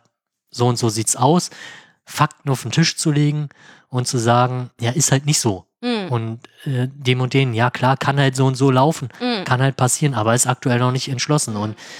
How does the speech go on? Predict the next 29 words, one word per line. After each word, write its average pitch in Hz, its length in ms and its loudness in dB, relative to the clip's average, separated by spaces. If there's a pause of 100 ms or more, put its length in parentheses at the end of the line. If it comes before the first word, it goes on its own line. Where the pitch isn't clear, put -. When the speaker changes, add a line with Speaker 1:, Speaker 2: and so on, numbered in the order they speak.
(520)
Speaker 1:
aber 123 260 2
ich 143 80 2
meine, 131 260 2
das 123 220 -2
waren 123 160 2
dann 139 120 2
halt 131 140 2
für 123 140 -2
drei 127 340 2
oder 127 180 2
vier 135 240 -2
Themen 143 280 0 (460)
innerhalb 135 340 2
von 127 240 0
drei, 117 200 0
vier 143 160 0
Stunden 147 460 0
da 127 140 0
noch 131 280 -2
so 123 280 -4 (200)
Material, 117 480 -4
also 123 180 0
na 123 120 0
klar, 123 260 2
man 135 160 2
kann 131 180 0
da 139 60 2
halt 123 180 0
in 131 60 -4